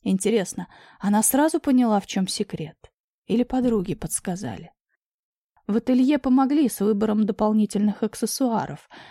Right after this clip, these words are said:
а на витрине соседнего магазина случайно обратил внимание на маленькое украшение.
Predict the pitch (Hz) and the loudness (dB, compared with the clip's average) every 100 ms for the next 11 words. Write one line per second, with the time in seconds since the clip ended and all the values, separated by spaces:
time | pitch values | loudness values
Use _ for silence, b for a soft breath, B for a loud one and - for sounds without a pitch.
0 | B 208 214 254 277 320 302 262 240 - | B 0 4 2 2 2 2 2 -2 0
1 | 294 269 254 233 226 220 220 226 294 277 | 0 2 2 2 2 2 0 2 2 4
2 | 254 - 226 - 269 277 254 233 233 233 | 0 0 -2 0 2 4 4 4 2 2
3 | 247 226 214 208 262 285 269 233 226 247 | 0 2 2 2 4 4 4 4 4 6
4 | 262 240 247 247 - 240 - 214 175 151 | 4 2 2 0 0 -2 -2 -4 -2 -4
5 | 160 | -12